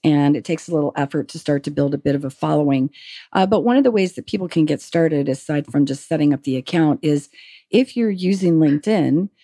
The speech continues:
you can also connect your Twitter account to your LinkedIn account, so that in the beginning, when you're getting started, if you post a LinkedIn status update, it can simultaneously, you know, post to Twitter. So you can start to share your content and your messaging there.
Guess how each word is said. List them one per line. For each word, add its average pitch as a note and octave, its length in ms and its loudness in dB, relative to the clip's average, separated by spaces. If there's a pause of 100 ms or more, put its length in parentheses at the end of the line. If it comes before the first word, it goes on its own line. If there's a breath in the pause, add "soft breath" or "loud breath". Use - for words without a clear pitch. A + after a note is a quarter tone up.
(140 soft breath)
you A3 100 2
can G#3+ 140 2
also G#3 260 0
connect F3 400 0
your D#3+ 80 2
Twitter F#3 380 0
account D3 360 0
to - 120 -2
your C#3+ 80 2
LinkedIn D3 440 0
account, C3 420 -4
so D#3 140 -2
that D3 280 0 (320 soft breath)
in F#3 100 2
the F3 80 4
beginning, E3 400 2
when D3+ 100 4
you're C#3+ 120 2
getting C#3+ 260 -2
started, C#3+ 480 -2
if C#3 140 -8
you - 40 -12
post - 300 -6
a C#3+ 60 -2
LinkedIn C#3+ 400 0
status F#3+ 400 -4
update, C3+ 340 -6
it A#2 100 -8
can C#3 120 -6
simultaneously, C#3 880 -2 (760)
you D#3 120 0
know, - 180 -2 (440 soft breath)
post C#3+ 320 -2
to C#3 180 0
Twitter. E3 320 0
So - 140 -12
you B2 60 -8
can D3 140 -2
start D3 320 -2
to C#3 200 -2 (360)
share - 220 0
your C#3+ 140 0
content C#3+ 440 -2
and - 40 -4
your C#3+ 100 2
messaging C#3 480 0
there. A#2+ 260 0